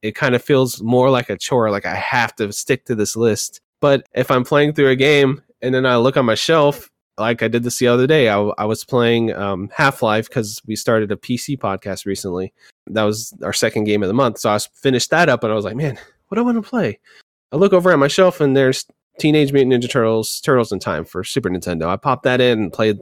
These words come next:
through that thing in one sitting. That was, like, a nice feeling 'cause, you know, if I had that backlog list, I would just look at that like, "Oh, I gotta stick to this. I don't know. I don't wanna play any of these, but, eh, you know, I kinda wanted to play this classic that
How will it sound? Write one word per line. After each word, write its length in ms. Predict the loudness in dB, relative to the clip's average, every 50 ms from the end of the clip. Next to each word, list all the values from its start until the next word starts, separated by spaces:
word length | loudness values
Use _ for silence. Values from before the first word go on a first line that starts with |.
| -10 -8
through 160 | -6 -4 -2
that 200 | -2 -4 -6 -8
thing 180 | -14 -20 -20 _ _ _
in 140 | -10 -6 -4
one 140 | -4 -4 -4
sitting. 340 | -2 -2 -2 -2 -2 -6 -10 _ _ _ _ _ _ _ _ _ _ _
That 100 | -2 0
was, 100 | 2 2
like, 160 | 2 0 2
a 40 | 2
nice 280 | 2 2 2 2 0 0
feeling 400 | 2 2 4 4 4 4 2 0
'cause, 400 | 0 0 0 0 0 -2 -4 -6
you 100 | -4 -2
know, 240 | -2 -2 -2 -4 -8 _ _ _ _ _ _ _ _ _ _ _ -6
if 160 | -2 0 0
I 40 | 0
had 180 | 0 0 0 0
that 160 | -2 0 0
backlog 480 | 0 0 0 2 2 2 2 2 0
list, 360 | 0 0 0 0 0 -2 -4 -2
I 60 | -2
would 120 | -2 -2
just 140 | -2 -4 -6
look 240 | -4 -2 -2 -4 -4
at 100 | -4 -4
that 220 | -2 -2 -2 -2
like, 200 | -2 -4 -6 -6 -4
"Oh, 100 | -2 0
I 140 | 0 0
gotta 160 | 0 -2 -2 -4
stick 300 | -4 -6 -6 -6 -6 -6
to 80 | -6 -4
this. 420 | -2 -2 -2 -4 -4 -8 -14 -16 -18 -12
I 100 | -6 -4
don't 120 | -2 -2 -2
know. 120 | 0 0
I 100 | 0 0
don't 120 | 0 0 0
wanna 220 | -2 -2 -4 -4
play 220 | -4 -2 0 0
any 140 | 0 0 -2
of 40 | -2
these, 240 | -4 -4 -6 -8 -10
but, 240 | -10 -10 -10 -10 -12 _ _ _ _ _ _ _ _ -8
eh, 160 | -4 -2 -2
you 140 | 0 0 0
know, 160 | 0 0 0
I 60 | -2 -4
kinda 200 | -2 -2 0 0
wanted 200 | 2 2 2 0
to 80 | 0
play 180 | -2 -4 -4 -4
this 140 | -4 -6 -8
classic 600 | -12 -16 -10 -6 -6 -6 -4 -4 -6 -8 -6 -4
that 200 | -4 -4 -4 -4